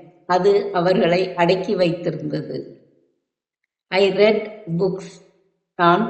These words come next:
புத்தகங்கள் படித்தேன். I read books. நான் புத்தகங்கள் படிக்கிறேன். You eat papaya. நீ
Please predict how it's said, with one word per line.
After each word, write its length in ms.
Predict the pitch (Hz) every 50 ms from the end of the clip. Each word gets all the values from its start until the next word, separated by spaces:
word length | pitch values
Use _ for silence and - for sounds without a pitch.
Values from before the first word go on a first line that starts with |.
| - -
புத்தகங்கள் 680 | - - - - 202 196 196 185 180 175 180 190 226 226 - -
படித்தேன். 600 | 170 165 170 165 - - - 165 160 156 147 - - - - - - _ _ _ _ _ _ _ _ _ _ _ _ _ _ _ _ _ _ _ _ _ _ _ _ _ _ _ _ - - 208
I 40 | 202 202 - 226
read 200 | 226 233 226 196 180 160 156 175
books. 300 | 175 - - - - - - - _ _ _ _ _ _ _ _ _ _
நான் 240 | 175 180 185 208 226 - -
புத்தகங்கள் 720 | - - - - 220 214 220 202 196 185 175 180 185 202 - - -
படிக்கிறேன். 600 | 180 165 165 175 - - 175 170 160 151 147 - - - - - - - _ _ _ _ _ _ _ _ _ _ _ _ _ _ _ _ _ _ _ _ _ _ _ _ _ _ _ _ _ 175
You 100 | 196 226 233 233 220 220
eat 200 | 220 226 226 - - - - - - _
papaya. 500 | 185 180 170 - 180 170 170 165 165 156 156 - - - - - - _ _ _ _ _
நீ 140 | 196 196 202